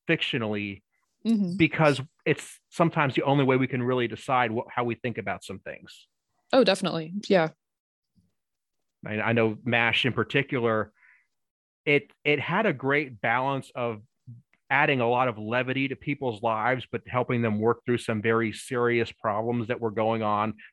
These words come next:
Speaker 1: both on
Speaker 2: Mm-hmm.
Speaker 1: screen and in, in the headlines at that point in time.
Speaker 2: Oh, yeah. Yeah, they, um,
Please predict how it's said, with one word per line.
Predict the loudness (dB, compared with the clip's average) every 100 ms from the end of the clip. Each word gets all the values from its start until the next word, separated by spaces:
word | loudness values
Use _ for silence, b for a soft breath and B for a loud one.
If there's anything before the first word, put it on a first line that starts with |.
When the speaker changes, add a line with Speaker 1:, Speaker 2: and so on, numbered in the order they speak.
| 2
Speaker 1:
both | 2 4
on | 6 6
Speaker 2:
Mm-hmm. | 6
Speaker 1:
screen | 0 0 0 0
and | -2 -2 -2 -2
in, | -4 -4
in | -4
the | -6
headlines | -4 -4 -2 -4 -4
at | -2
that | -2 -2
point | -8 -6
in |
time. | -4 -2 -2 -4 -8 _ _ -4 4
Speaker 2:
Oh, | 6
yeah. | 8 6 0 _ 2
Yeah, | 4 6
they, | 8 8 8
um, | 4 0